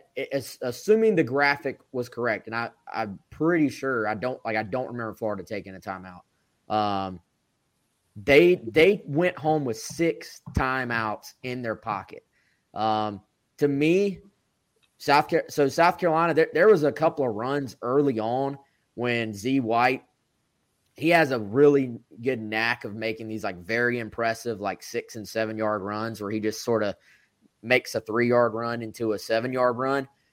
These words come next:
Dude, Eric Douglas is sitting there, like, throw-, like, throwing his hands up after, after a play. Uh, Tyshawn Wanamaker is running down the field to celebrate with Z White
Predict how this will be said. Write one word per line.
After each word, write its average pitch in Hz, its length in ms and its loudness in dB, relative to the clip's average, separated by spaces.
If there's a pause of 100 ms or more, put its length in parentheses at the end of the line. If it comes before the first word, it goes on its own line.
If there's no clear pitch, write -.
(380)
Dude, 139 300 6 (460)
Eric 180 400 6
Douglas 165 640 4 (220)
is 135 220 -2
sitting 151 260 -4
there, 147 300 2
like, 113 200 0
throw-, 165 440 2
like, 123 240 -2
throwing 165 280 4
his 147 120 0
hands 165 380 -2
up 165 200 6
after, 151 580 4
after 147 340 4
a 131 40 2
play. 147 540 4 (300)
Uh, 117 160 4
Tyshawn 160 500 4
Wanamaker 147 540 2
is 104 140 -2
running 139 520 0
down 139 280 4
the 135 80 0
field 143 500 6 (300)
to 123 100 -2
celebrate 139 540 4
with 120 100 -6
Z 131 220 -2
White 127 420 2